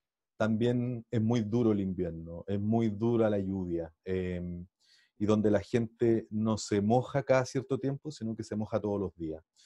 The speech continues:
Entonces, por eso te digo que para mí el techo fue el lugar en el cual, eh, el grito de los pobres,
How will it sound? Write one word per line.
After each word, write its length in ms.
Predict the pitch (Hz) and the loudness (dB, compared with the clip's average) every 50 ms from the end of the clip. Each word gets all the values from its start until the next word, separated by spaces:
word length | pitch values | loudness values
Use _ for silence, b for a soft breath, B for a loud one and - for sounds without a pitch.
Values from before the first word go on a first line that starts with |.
| _ _ _ _ _ _ _ _ _ | _ _ _ _ _ _ _ _ _
Entonces, 1040 | - 95 - - 120 113 - - - - 120 117 113 113 110 110 107 104 104 101 - _ _ _ _ _ _ _ | -12 -12 -4 -2 -2 -2 -2 -2 0 2 4 6 6 6 6 4 2 0 -2 -6 -12 _ _ _ _ _ _ _
por 120 | - 113 110 | -4 -4 -2
eso 180 | 107 - 135 | -2 0 2
te 120 | 113 127 123 | 4 6 6
digo 240 | 123 123 123 135 123 | 6 6 6 6 4
que 120 | 113 123 | 4 2
para 200 | 107 113 110 104 | 2 4 4 4
mí 160 | 107 107 110 | 2 2 2
el 200 | 117 110 110 - | 0 -2 -2 -2
techo 260 | - 120 113 - - | -4 -4 -4 -4 -8
fue 160 | 107 - 120 113 | -8 -4 -2 -2
el 60 | 107 | 0
lugar 260 | 110 104 107 107 104 | 0 2 2 0 0
en 80 | 107 107 | 0 -2
el 140 | 110 104 - _ | -2 -4 -6 _
cual, 420 | _ - 107 104 104 107 104 104 104 _ _ _ _ _ _ _ _ _ _ - | _ 0 2 2 2 2 0 -2 -6 _ _ _ _ _ _ _ _ _ _ -4
eh, 260 | 107 98 95 95 92 - | -2 0 0 0 0 0
el 160 | 107 104 92 | 0 0 2
grito 340 | 95 107 110 123 117 127 123 | 2 2 2 4 4 4 4
de 80 | 123 | 4
los 140 | 120 113 - | 4 2 -2
pobres, 560 | - _ - 107 110 117 120 131 139 160 202 | -6 _ 4 4 4 6 4 2 0 -2 -4